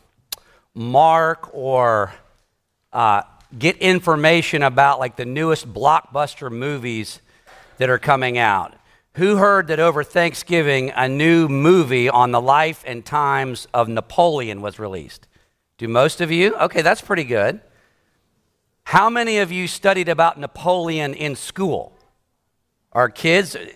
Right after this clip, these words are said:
is that something that's still taught today? Cole's a yes, Olivia is a no. Maybe in Alabama they don't teach those things, I don't know. Uh, <laughs> I'm so sorry. Didn't mean to get off on the wrong foot.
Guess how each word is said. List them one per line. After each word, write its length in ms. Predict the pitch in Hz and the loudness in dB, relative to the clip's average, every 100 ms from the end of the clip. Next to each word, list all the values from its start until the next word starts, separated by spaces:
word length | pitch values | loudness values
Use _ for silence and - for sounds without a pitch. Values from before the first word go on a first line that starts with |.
| - - | -20 -10
is 160 | 139 | -2
that 160 | 135 190 | 2 2
something 320 | 214 185 175 | 2 0 -4
that's 140 | 156 - | -8 -6
still 200 | 190 185 | -2 -2
taught 360 | - 165 180 | 2 2 2
today? 500 | - 175 175 180 180 _ _ _ _ _ _ _ _ _ _ | -4 -2 0 0 -4 _ _ _ _ _ _ _ _ _ _
Cole's 400 | - 202 220 180 | 0 2 2 2
a 80 | 190 | 2
yes, 320 | 185 190 185 | 4 4 2
Olivia 460 | 165 170 175 170 151 | 0 0 2 0 0
is 100 | 135 | 0
a 60 | |
no. 580 | 143 156 175 175 180 170 - - - - - - - - - _ _ _ _ _ | 2 4 6 4 0 -4 -14 -20 -20 -20 -20 -20 -20 -20 -20 _ _ _ _ _
Maybe 220 | - 170 196 | -4 0 4
in 80 | |
Alabama 480 | 165 170 151 160 165 | 4 2 2 0 0
they 100 | 139 | 0
don't 200 | 143 151 | -2 -4
teach 260 | - 175 - | -6 -8 -4
those 240 | 123 113 | -4 -4
things, 260 | - 113 104 | -2 -2 2
I 120 | 117 | 2
don't 180 | 135 139 | 2 0
know. 300 | 151 110 87 - - - - - - - - - _ | 0 0 -2 -12 -20 -20 -20 -20 -20 -20 -20 -20 _
Uh, 180 | 123 151 - | 2 2 0
<laughs> 60 | - | -14
I'm 60 | |
so 200 | - 156 | -10 -8
sorry. 360 | 143 147 - - _ - - - - - - - - - - - - - - - | -6 -6 -8 -12 _ -20 -20 -20 -20 -20 -20 -20 -20 -20 -20 -20 -20 -20 -20 -12
Didn't 220 | 131 147 | -6 -4
mean 140 | 147 135 | -2 -2
to 60 | |
get 120 | 123 131 | 2 2
off 220 | 120 120 | 2 0
on 100 | 113 | -6
the 80 | 104 | -4
wrong 300 | 107 101 92 | -2 -2 -4
foot. 300 | 120 82 | -4 -4